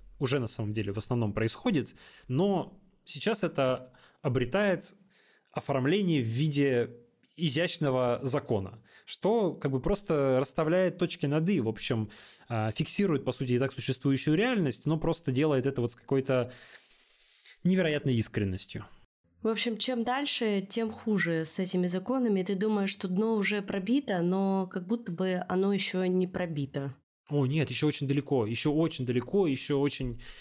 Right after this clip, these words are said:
Speaker 1: есть куда падать, и, э, нам будет о чем разговаривать, еще очень много-много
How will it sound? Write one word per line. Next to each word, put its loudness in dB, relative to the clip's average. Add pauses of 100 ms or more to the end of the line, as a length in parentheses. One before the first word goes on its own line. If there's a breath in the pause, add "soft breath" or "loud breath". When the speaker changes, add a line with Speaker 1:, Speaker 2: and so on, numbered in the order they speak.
(160 loud breath)
Speaker 1:
есть 0
куда -2
падать, -2
и, 2
э, -10
нам -6 (120)
будет 0
о -4
чем -2
разговаривать, 0
еще -4
очень -2
много-много 0